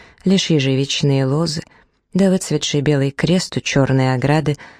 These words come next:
служили единственным напоминанием о том, что здесь жили и умирали люди. Сначала, сразу же после урагана и во время поисков Мэгги,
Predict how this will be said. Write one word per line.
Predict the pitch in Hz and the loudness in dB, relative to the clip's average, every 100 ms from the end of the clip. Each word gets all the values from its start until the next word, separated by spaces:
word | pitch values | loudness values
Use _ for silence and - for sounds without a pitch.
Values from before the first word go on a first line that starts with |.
| _ | _
служили | - 165 143 151 143 | -2 2 2 2 0
единственным | 135 147 - - 139 135 | 2 0 0 2 4 4
напоминанием | 139 - 135 135 151 160 120 120 | 0 2 4 4 2 2 0 0
о | 120 | -2
том, | - 147 156 - - - | -2 -2 -2 -6 -20 -14
что | - - | -6 0
здесь | 185 160 160 | 2 2 2
жили | 131 147 160 | 2 0 2
и | 139 | 2
умирали | 127 127 127 123 123 | 2 0 0 0 -2
люди. | 127 135 - - _ _ _ _ _ _ _ _ _ _ | -4 -6 -10 -14 _ _ _ _ _ _ _ _ _ _
Сначала, | - 180 170 - 220 202 | -2 0 0 0 -2 0
сразу | 143 - 151 139 | -2 -2 0 0
же | 131 | -2
после | 135 139 - 139 | -2 -4 -2 -2
урагана | 135 139 160 180 165 - - - _ | 0 0 0 2 0 -4 -16 -20 _
и | - 196 | -2 2
во | 175 | 2
время | 160 156 143 | 2 0 0
поисков | - 135 - - - | 0 0 0 -6 -2
Мэгги, | 151 180 165 165 | 2 2 2 -2